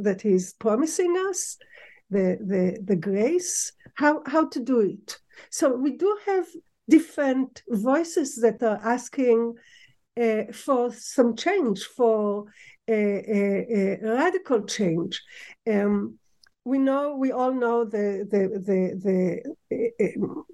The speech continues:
another po-, uh, uh, photographer, a piece of art by Adi Ness. So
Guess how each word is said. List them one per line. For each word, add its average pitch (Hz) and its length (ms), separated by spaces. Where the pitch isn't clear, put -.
another 220 680
po-, 247 80
uh, 196 800
uh, - 100
photographer, 226 960
a 202 100
piece 214 300
of 208 220
art 214 420
by 196 540
Adi 226 300
Ness. 202 520
So 202 460